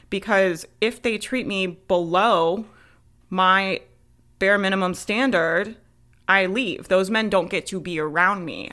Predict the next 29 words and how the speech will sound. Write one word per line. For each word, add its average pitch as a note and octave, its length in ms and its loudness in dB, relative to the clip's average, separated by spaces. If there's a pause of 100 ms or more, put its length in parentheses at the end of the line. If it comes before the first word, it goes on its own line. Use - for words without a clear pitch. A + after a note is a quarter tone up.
I F#3 140 4
get G3+ 180 -4
to F#3+ 120 -8
decide G#3 640 0 (100)
which F#3+ 400 -4
men F3+ 180 -2
are D#3+ 200 0
around A3+ 280 0
me G3 220 -2
and E3+ 160 -6
which F#3+ 240 -4
men E3 260 -4
aren't, G#3+ 380 0
and F#3 160 -2
therefore F#3+ 800 2
I F3 140 0
can G#3 420 -6
control D#3+ 680 -8 (520)
the F#3 100 2
quality F#3+ 600 0
of E3+ 120 -2
men F3 300 0
that E3+ 160 0
I'm E3 160 -2
around. D#3+ 600 -2
Therefore, F#3 380 2
I F3 120 2
can G3 300 -8
control E3+ 540 -4